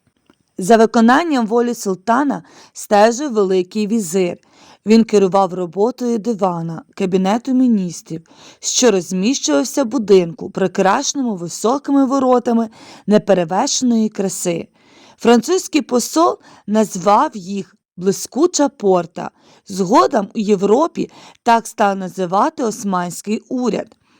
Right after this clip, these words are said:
Державна служба давала велику владу, але будь-який службовець міг залишитися без голови за недбале виконання службових обов'язків.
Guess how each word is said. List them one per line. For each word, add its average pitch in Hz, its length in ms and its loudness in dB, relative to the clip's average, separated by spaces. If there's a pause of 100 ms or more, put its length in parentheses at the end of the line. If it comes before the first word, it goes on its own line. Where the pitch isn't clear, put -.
(160)
Державна 208 560 2
служба 294 440 -4
давала 185 440 0
велику 202 420 -2
владу, 180 520 -2 (420)
але 214 240 2
будь-який 214 540 -4
службовець 190 880 -2 (280)
міг 226 180 8
залишитися 208 760 2
без 214 280 -2
голови 214 640 0
за 190 200 -2
недбале 185 540 2
виконання 285 720 -2
службових 185 640 -6
обов'язків. 190 720 0